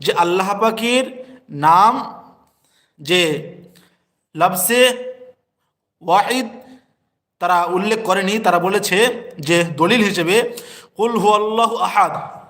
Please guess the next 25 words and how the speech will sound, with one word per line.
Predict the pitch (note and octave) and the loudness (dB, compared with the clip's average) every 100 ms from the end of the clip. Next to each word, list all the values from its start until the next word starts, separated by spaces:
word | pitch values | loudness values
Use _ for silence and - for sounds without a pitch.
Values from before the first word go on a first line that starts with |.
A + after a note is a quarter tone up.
| - | -2
লফজে | E3 G#3+ F#3 | 0 0 0
আহাদ | E3 E3+ A3 B3 F3+ | 0 0 2 0 -2
দিয়ে | D#3+ F3+ | -6 -4
তারা | D#3 D#3 G3+ - - - - | 0 2 2 0 -14 -20 -4
দলিল | C#3 F#3 G#3+ | 0 2 2
দিয়েছে। | E3+ F3 - B2+ - - _ - - - - - _ | 2 0 0 -10 -12 -20 _ -20 -20 -20 -20 -20 _
ফলে | D#3+ E3 F#3 | -2 0 -2
সে | - G3 | -4 -4
সমস্ত | G#3 A3 G#3+ F#3+ | -2 0 -2 -2
বক্তাদের | E3+ E3 F#3 F#3 F#3+ E3+ - - C3+ | -2 0 0 2 2 0 -8 -14 -4
জানতে | D#3 F3 F#3 | -2 -2 -2
হবে | G#3 G3+ E3+ C3 - - - | 0 0 -2 -6 -12 -20 -12
যে | B2+ D#3 - | -4 -4 -2
আল্লাহ | F3 F#3 G3 G3+ | 0 2 2 2
পাকের | G#3+ G#3+ G3+ D3+ | 0 0 0 2
নাম | F#3 F#3 | 2 2
লফজ | E3 F#3+ - | 2 0 0
আহাদ, | E3+ D#3 G3+ A#3+ B3 - - - | 0 0 2 2 -2 -14 -20 -4
তেমনইভাবে | D#3 F3+ A#3 G#3+ G3 F#3+ | 0 2 2 2 0 0
আল্লাহ | D3+ E3+ F3+ F3+ | 0 2 2 2
পাকের | E3+ F3+ D#3+ | 0 0 -2
নাম | D3 D#3+ F#3 | 0 2 2
হলো | E3+ F#3 B3+ - - - | 2 4 2 0 -10 -4
লফজে | C3+ C3+ C3+ F3+ A#3 - - - | -2 -2 -2 2 2 0 -8 -10
ওয়াহিদ। | C3 C#3 D3 F3+ G#3+ D3 - | 2 4 4 2 0 0 -8